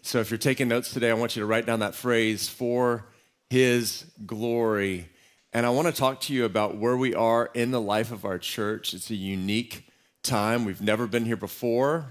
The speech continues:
probably never be here again, and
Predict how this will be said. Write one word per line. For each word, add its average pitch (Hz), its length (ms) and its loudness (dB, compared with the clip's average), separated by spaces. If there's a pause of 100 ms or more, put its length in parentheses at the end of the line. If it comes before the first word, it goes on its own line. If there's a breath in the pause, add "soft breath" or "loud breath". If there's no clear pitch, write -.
(200)
probably 101 500 -2
never 104 300 0
be 113 220 -2
here 113 440 -2 (380 loud breath)
again, 120 720 2
and 107 240 -2